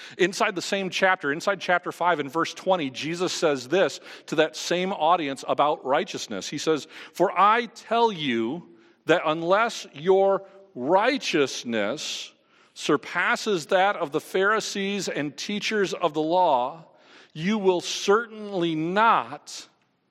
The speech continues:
enter the kingdom of heaven. Without righteousness, Jesus says, it is impossible to enter the kingdom of heaven.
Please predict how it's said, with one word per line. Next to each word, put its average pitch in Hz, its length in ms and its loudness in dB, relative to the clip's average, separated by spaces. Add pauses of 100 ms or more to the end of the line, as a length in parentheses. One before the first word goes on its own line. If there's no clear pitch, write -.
(580)
enter 170 340 2
the 160 120 0
kingdom 139 560 -4
of 127 180 -12
heaven. 110 360 -6 (1400)
Without 208 300 4
righteousness, 196 800 0
Jesus 180 360 0
says, 175 380 2
it 190 80 2
is 180 140 -2
impossible 190 720 2
to 202 100 -2
enter 202 240 2
the 185 160 -8
kingdom 220 240 -2
of 180 80 0
heaven. 214 220 2